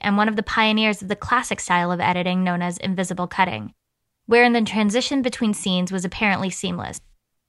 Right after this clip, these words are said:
Or Anne Boshans, who edited every film made by the legendary Cecil B. DeMille, and the first woman to win the Oscar for editing, or Anne V. Coates,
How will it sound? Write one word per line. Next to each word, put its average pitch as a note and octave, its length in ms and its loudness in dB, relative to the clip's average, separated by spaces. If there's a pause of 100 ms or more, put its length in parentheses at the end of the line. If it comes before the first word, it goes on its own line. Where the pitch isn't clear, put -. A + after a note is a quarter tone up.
(460)
Or A#3+ 160 4
Anne B3+ 240 4
Boshans, G#3+ 680 2 (140)
who - 160 2
edited A#3 400 4
every A3 320 4
film G#3 320 2
made F#3 180 0
by F#3+ 120 -2
the F#3+ 120 0
legendary F#3+ 480 0
Cecil F#3+ 320 0
B. F#3 160 -4
DeMille, F3+ 420 -4 (360)
and G#3 100 2
the G#3 60 2
first A#3 320 2
woman G#3 340 4
to G3+ 100 -4
win A3 280 2
the A#3 100 2
Oscar F#3+ 340 2
for F3+ 140 -2
editing, - 480 -4 (240)
or A3+ 260 0
Anne A#3+ 380 2
V. G#3 240 2
Coates, - 560 -8